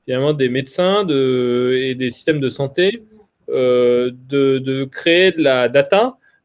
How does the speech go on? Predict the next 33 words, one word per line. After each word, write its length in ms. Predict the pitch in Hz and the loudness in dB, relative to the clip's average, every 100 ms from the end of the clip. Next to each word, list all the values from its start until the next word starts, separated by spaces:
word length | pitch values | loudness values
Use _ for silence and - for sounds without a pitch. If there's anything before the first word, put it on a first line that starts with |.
| - | -6
euh, 180 | 139 131 | -4 -4
qui 260 | 131 - 139 | -6 -20 -20
crée 240 | - 175 | -8 -2
de 80 | 165 | 0
la 100 | 139 | -2
prise 220 | 117 190 | -2 -2
de 80 | 165 | 0
conscience, 640 | 156 156 180 202 254 - - _ _ _ - | 0 0 0 -2 -2 -8 -20 _ _ _ -6
euh, 500 | 135 135 135 131 131 | -2 0 0 0 -2
pour, 580 | 131 165 185 220 226 143 | -4 -2 2 4 4 2
euh, 640 | 135 135 139 139 135 131 | 0 -2 0 0 0 -2
finalement 360 | 127 147 160 196 | -6 -6 -4 -6
financer 640 | - 180 170 165 - 202 | -6 -8 -6 -6 2 2
des 280 | 180 151 139 | 2 -2 -2
solutions 400 | - 147 147 190 | -6 -8 -6 -8
de 80 | 190 | -4
prévention. 500 | - 175 165 - 117 _ _ _ _ _ _ - | 0 0 0 -6 -14 _ _ _ _ _ _ -6
Et, 500 | 135 139 135 123 - - | 0 2 2 0 -4 -4
euh, 360 | 131 127 123 | 0 2 0
le 120 | 123 | 0
rapport 280 | 127 135 185 | -2 0 2
avec 140 | 180 143 | 2 2
Greenly, 440 | 139 147 180 240 | -2 -2 -2 -2
c'est 220 | 233 147 | -4 -6
qu'en 160 | 143 135 | -4 -4
fait, 340 | - 180 - | 0 -2 -2
euh, 340 | 131 123 120 117 | -4 -2 0 0
à 40 | |
la 100 | 123 | -2
fin 180 | - 170 | -4 -8
de 40 | |
ce 140 | 165 127 | -8 -12
cycle, 580 | - 196 240 151 107 | -10 -10 -8 -8 -10